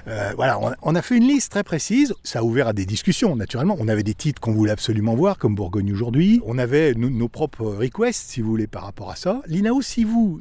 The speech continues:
argumentez, elle peut rejoindre vos positions. Et, et ce sont des gens qui sont à l'écoute, dans la mesure où nous savons pourquoi nous demandons ça. Et si nous argum-, on argumente bien. Donc voilà,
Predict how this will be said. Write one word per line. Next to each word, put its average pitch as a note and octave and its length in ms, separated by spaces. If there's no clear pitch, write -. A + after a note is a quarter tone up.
argumentez, E3 760
elle E3+ 120
peut C4+ 160
rejoindre A#2 460
vos G#2 100
positions. F#2+ 440
Et, C#3 360
et - 40
ce - 160
sont A3+ 160
des G3 160
gens B3 100
qui G3 160
sont - 300
à D3+ 60
l'écoute, C#3 440
dans D3+ 160
la G#3 140
mesure A3+ 480
où A3 260
nous G3 260
savons F3 380
pourquoi D#3+ 400
nous A#2+ 140
demandons A2+ 340
ça. F3+ 260
Et A#2 120
si - 180
nous D#3+ 160
argum-, E3+ 400
on B2 100
argumente C3+ 380
bien. G#2+ 180
Donc C3 200
voilà, A#2+ 240